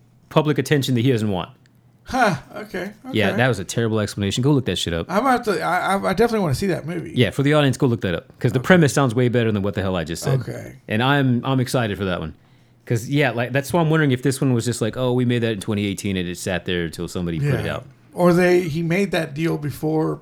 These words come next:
Speaker 2: Pig
Speaker 1: Something.
Speaker 2: came out.
Speaker 1: Yeah, like I
Speaker 2: Yeah.
Speaker 1: said, it, it, it wasn't terrible, but it should have been a lot better.
Speaker 2: Okay.
Speaker 1: It was, oh, I didn't, or if I wrote it down, I didn't save. It was somebody tried to be funny. Yeah, somebody who wasn't funny tried to make a funny movie.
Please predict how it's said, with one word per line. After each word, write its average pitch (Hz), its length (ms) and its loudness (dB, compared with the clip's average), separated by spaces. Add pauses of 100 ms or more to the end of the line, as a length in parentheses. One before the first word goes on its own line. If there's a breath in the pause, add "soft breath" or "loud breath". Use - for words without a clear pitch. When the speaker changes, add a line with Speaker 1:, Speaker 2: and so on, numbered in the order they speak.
Speaker 2:
Pig 165 440 -4 (200)
Speaker 1:
Something. 180 380 4
Speaker 2:
came 175 280 -6
out. 170 300 -4 (160)
Speaker 1:
Yeah, 127 260 4
like 139 160 2
I - 20 -2
Speaker 2:
Yeah. 160 40 4
Speaker 1:
said, 170 180 2
it, 151 300 -2
it, 143 240 -2 (540 soft breath)
it 156 60 0
wasn't 175 260 4
terrible, 185 340 4
but 139 140 2
it 120 80 -2
should - 280 4
have 147 100 2
been 131 120 4
a 127 60 4
lot 120 260 0
better. 87 280 -4 (180)
Speaker 2:
Okay. 117 280 -12 (640)
Speaker 1:
It 135 80 2
was, 147 240 2
oh, 127 480 2
I 131 300 2
didn't, 123 400 0
or 98 60 -6
if - 120 -10
I 80 40 -6
wrote 104 180 -2
it 92 80 -8
down, 104 180 -2
I 95 60 -2
didn't 92 160 -2
save. 90 300 -2
It 104 80 -4
was 113 280 -6 (160)
somebody 156 600 2
tried 139 480 0
to 139 80 -2
be 131 180 0
funny. 110 640 -2 (140)
Yeah, 123 160 4
somebody 180 360 4
who 160 60 6
wasn't 151 300 4
funny 143 240 4
tried 135 220 2
to 127 40 4
make 120 160 2
a - 60 -2
funny 107 220 0
movie. 82 320 -4